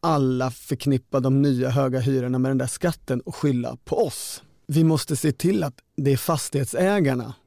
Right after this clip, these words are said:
som får skiten för de nya högre hyrorna." Så den delen av förslaget föll. Och sen gick man fram med det här som proposition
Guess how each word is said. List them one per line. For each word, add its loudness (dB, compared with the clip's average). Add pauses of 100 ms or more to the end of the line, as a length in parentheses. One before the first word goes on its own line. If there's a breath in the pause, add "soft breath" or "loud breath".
(100)
som -2
får -4
skiten -2 (240)
för -2
de 2
nya 0 (140)
högre -4 (140)
hyrorna." 2 (840 soft breath)
Så -2
den 4
delen 4
av 2
förslaget -2
föll. 0 (240)
Och 2
sen 2
gick 2
man 2
fram 4
med 4
det 4
här 2
som 0
proposition 2